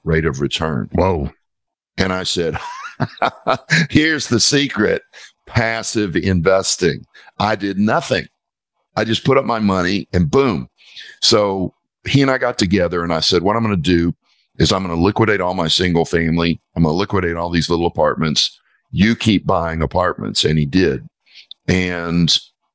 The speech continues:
Speaker 1: I think he and I were partners in about three thousand units. Then I partnered with some other syndicators for another thousand. So I got to about four thousand apartment units,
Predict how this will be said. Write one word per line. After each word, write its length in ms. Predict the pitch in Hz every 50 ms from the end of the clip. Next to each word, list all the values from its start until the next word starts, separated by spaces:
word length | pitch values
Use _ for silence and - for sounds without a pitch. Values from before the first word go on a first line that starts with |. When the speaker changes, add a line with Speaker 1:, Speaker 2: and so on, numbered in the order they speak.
| _ -
Speaker 1:
I 80 | 85 85
think 400 | - - 127 127 - - - _ _ _ _
he 240 | - 95 - 117 110
and 100 | 101 98
I 280 | 95 95 98 92 87 80 - _ _ _ _ _ _ _ _ _ _ -
were 100 | 87 -
partners 600 | - - 92 87 - - 90 87 85 80 - 85
in 100 | 85 85
about 580 | 78 73 78 78 76 76 78 - - - - _ _ _ _ _ _ _ _ _ _ -
three 200 | - 107 117 107
thousand 440 | - 110 107 104 104 95 101 101 98
units. 600 | 98 101 107 104 104 104 - - - - _ _ -
Then 120 | 92 95
I 80 | 85 82
partnered 460 | - - 95 90 82 - 90 85 76
with 140 | 80 80 78
some 180 | - - 80 82
other 180 | 85 92 95
syndicators 680 | 85 - 92 92 87 85 - 87 82 85 85 82 76 -
for 160 | - 82 76
another 280 | 73 76 80 76 76 71
thousand. 720 | - - - 95 90 90 95 92 - - 92 95 95 - _ _ _ _ _ - - - - -
So 140 | - - 98
I 60 | 98
got 220 | 101 131 151 156 -
to 140 | 127 117 104
about 360 | 80 95 90 90 85 - -
four 220 | - 101 101 98
thousand 460 | - - 90 90 85 85 - 85 78
apartment 440 | 78 - 85 82 82 - 71 76 69
units, 680 | 71 90 113 131 117 90 85 - - - - - -